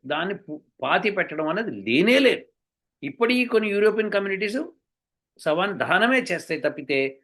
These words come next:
వాళ్ళు పాతి పెట్టరు. అంతేకాదు, వాళ్ళ బూడిదని తీసుకెళ్ళి కొండల మీద, మంచు కొండల మీద, నదుల్లోనూ వేస్తూ ఉంటారు. ఎందుకంటే వాళ్ళు ఇక్కడి నుంచి వెళ్ళిన వాళ్ళే కాబట్టి.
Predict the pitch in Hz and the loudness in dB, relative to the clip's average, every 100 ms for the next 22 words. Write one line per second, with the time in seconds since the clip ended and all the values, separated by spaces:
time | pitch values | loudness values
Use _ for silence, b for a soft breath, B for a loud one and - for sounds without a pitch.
0 | b 170 196 - 110 - - - - 87 | b -4 -2 -4 -8 -8 -10 -12 -12 -14
1 | 90 - _ _ _ 147 185 240 220 196 | -14 -16 _ _ _ -2 2 4 4 2
2 | 160 165 131 160 226 220 190 185 - 190 | 4 4 4 0 0 0 -2 -8 -2 -2
3 | 190 202 156 190 185 170 180 180 175 175 | 0 0 0 0 0 2 2 2 0 0
4 | 175 170 160 - 175 170 170 170 165 165 | 0 0 -2 -4 -4 -2 -2 -2 2 4
5 | 165 - 160 156 170 165 170 165 151 - | 4 0 -4 -2 0 0 0 0 -2 -2
6 | 147 101 90 - _ _ _ - 170 196 | -8 -4 -8 -8 _ _ _ -6 -4 0
7 | 214 226 254 196 175 208 190 165 220 220 | 0 0 -2 2 4 4 0 0 -2 -2
8 | 202 208 196 202 185 - 110 95 - - | 2 2 2 0 0 -2 -4 -8 -10 -20